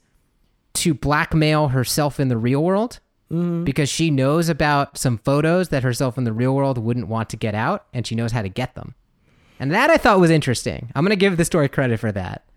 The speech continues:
Speaker 2: Okay.
Speaker 1: Um,
Speaker 2: But that's why it's so frustrating that they're D N A, because that's exactly what you don't get if you're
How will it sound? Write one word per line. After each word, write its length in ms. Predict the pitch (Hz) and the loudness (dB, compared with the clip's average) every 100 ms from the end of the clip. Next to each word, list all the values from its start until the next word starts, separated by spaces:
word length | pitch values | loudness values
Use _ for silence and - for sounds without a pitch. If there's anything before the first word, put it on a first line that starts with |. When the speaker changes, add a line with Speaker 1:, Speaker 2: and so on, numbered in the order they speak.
| _ | _
Speaker 2:
Okay. 540 | 170 180 156 139 147 - | -2 0 0 2 0 -2
Speaker 1:
Um, 500 | 139 135 131 127 123 - _ _ - | -2 0 2 0 -2 -8 _ _ -2
Speaker 2:
But 100 | 185 | 4
that's 240 | 226 277 | 6 8
why 140 | 285 240 | 8 8
it's 120 | 214 | 8
so 140 | 220 | 6
frustrating 540 | 202 185 202 - 180 170 | 8 6 6 6 6 6
that 160 | 151 | 4
they're 120 | 160 135 | 2 2
D 240 | - 160 | 2 4
N 100 | 151 | 6
A, 300 | 180 202 147 | 4 6 4
because 340 | 135 135 143 131 | 4 2 0 0
that's 300 | - 151 - | 0 0 0
exactly 500 | 139 151 151 - 147 | 0 2 2 2 4
what 240 | 143 127 | 4 2
you 100 | 151 | 0
don't 380 | 139 160 151 - | 2 4 2 2
get 380 | 160 165 143 - | 2 4 2 -2
if 220 | 151 - | -8 -4
you're 420 | 135 120 120 120 | -2 0 -2 -4